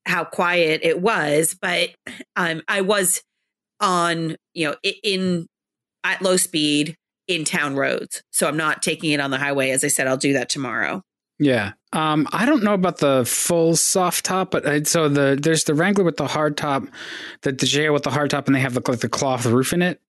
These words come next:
Speaker 2: Um, that is made by a company called Harts, and they use a specific fabric for it that has, I
Speaker 1: Mm.
Speaker 2: think, P V C in it or something. I don't know.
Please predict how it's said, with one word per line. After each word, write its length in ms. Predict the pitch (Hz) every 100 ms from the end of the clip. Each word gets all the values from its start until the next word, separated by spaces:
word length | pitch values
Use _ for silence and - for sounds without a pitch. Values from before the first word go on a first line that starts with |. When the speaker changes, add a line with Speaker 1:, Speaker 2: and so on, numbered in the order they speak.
| _
Speaker 2:
Um, 500 | 143 131 120 117 117 - - - - -
that 260 | 139 165 208
is 180 | 196 180
made 440 | 156 151 143 139
by 120 | 143 127
a 40 |
company 300 | - - 139
called 200 | 107 98
Harts, 640 | - 135 113 - - - -
and 240 | 123 117 113
they 60 |
use 260 | 120 123 -
a 60 |
specific 1080 | 117 - - 127 - 175 - 135 - - - _ _ _ _ _ _
fabric 680 | - - - 120 101 92 -
for 420 | - - 127 107
it 160 | 95 -
that 140 | 110 -
has, 480 | 117 110 104 - 240
I 80 |
Speaker 1:
Mm. 100 | 233
Speaker 2:
think, 200 | 156 127
P 140 | - 117
V 120 | 110
C 800 | - - - - - - 123 135
in 100 | 139
it 200 | 139 143
or 120 | 139
something. 280 | 131 143 -
I 80 | 127
don't 120 | 127
know. 140 | 104